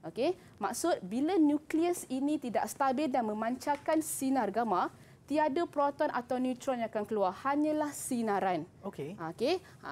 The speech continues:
Speaker 1: macam cikgu tunjuk ni, hanyalah sinaran dia keluar. Ni dia keluar.
Speaker 2: Ha.
Speaker 1: <laughs> Alright, tak ada proton. So, proton dengan neutron, nombor proton, nombor neutron tidak berubah. Bermaksud nukleus ni adalah unsur yang sama.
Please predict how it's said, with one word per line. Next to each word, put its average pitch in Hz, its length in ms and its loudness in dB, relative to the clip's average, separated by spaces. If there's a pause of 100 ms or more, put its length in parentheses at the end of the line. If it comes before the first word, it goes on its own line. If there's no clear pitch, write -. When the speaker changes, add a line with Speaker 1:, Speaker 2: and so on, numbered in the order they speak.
Speaker 1:
macam 156 160 -6
cikgu - 220 -10
tunjuk 185 240 -6
ni, 277 180 0
hanyalah 220 320 -4
sinaran 226 560 -2
dia 190 140 -2
keluar. 190 400 -2
Ni 427 340 0
dia 226 140 -2
keluar. 185 240 0 (180)
Speaker 2:
Ha. 165 300 -2
Speaker 1:
<laughs> - 160 -8
Alright, 226 240 4
tak 190 160 -2
ada 208 100 0
proton. 190 220 -8 (240)
So, - 180 -4 (300)
proton 330 400 4
dengan 320 240 2
neutron, 302 500 2
nombor 294 380 2
proton, 294 320 2
nombor 285 260 4
neutron 285 400 0
tidak 233 320 -2
berubah. 180 460 -2 (480)
Bermaksud 202 560 0
nukleus 226 480 -2
ni 349 180 4
adalah 196 480 0
unsur 233 380 -2
yang 240 160 2
sama. 196 480 -2